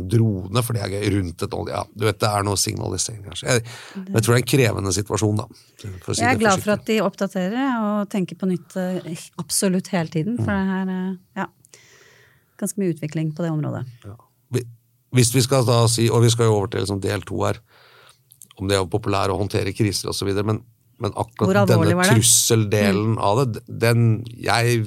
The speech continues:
Speaker 1: min, jeg, jeg synes i hvert fall at regjeringen håndterer det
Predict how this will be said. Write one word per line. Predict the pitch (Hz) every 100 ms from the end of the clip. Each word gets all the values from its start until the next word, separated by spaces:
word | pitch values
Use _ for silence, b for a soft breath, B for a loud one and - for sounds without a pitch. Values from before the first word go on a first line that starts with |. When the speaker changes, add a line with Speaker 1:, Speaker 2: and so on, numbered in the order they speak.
| 104
Speaker 1:
min, | 104 107 120 120 104
jeg, | 123 123 - - 101
jeg | 139
synes | 135 131
i | 113
hvert | -
fall | 104 104
at | -
regjeringen | 107 92 87 90 90 - b b b b b
håndterer | 110 101 - 85 82 104
det | 101 95